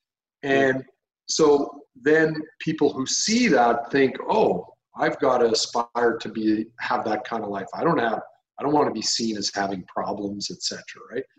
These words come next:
Speaker 2: So I
Speaker 1: Right.
Speaker 2: think it's even harder today for, um,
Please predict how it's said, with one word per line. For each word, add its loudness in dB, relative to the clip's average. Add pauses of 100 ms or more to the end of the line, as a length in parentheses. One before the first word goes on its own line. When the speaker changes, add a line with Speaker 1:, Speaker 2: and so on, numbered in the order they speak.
Speaker 2:
So 4
I 6
Speaker 1:
Right. 6
Speaker 2:
think 4
it's 0
even 4
harder 4
today -4 (500)
for, 0 (400)
um, -14